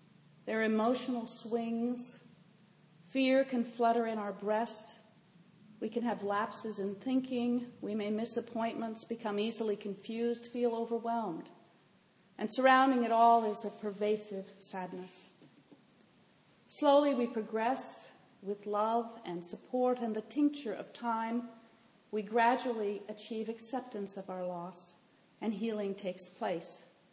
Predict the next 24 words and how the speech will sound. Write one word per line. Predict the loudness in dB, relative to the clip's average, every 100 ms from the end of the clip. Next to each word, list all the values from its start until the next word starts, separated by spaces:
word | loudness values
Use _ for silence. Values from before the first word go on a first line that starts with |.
| _ _ _ _ _ -20 _ _ _ _ -4
But | 0
with | 2 2
every | 0 0 0 2
loss, | 2 2 0 -8
we | -4 -2 -2 -2
are | -8
changed. | -8 -6 -4 -4 -6 -12 -20 -20 _ _ _ _ _
And | -10
how | 0 6 6
we | 6 2
are |
changed | -2 -6 -8 -6 -6 -10 -14 -20 _ _ _
will | -6
depend | -2 -2 -2 0 0
on | -2
how | -2 -2
we | -2 -2
come | -4 -4
to | -4
view | -6 -6 -6
the | -6 -6
loss | -4 -4 -6 -10 -16 -18 -20 _ -8
over | -6 -6
time. | -8 -8 -6 -6 -8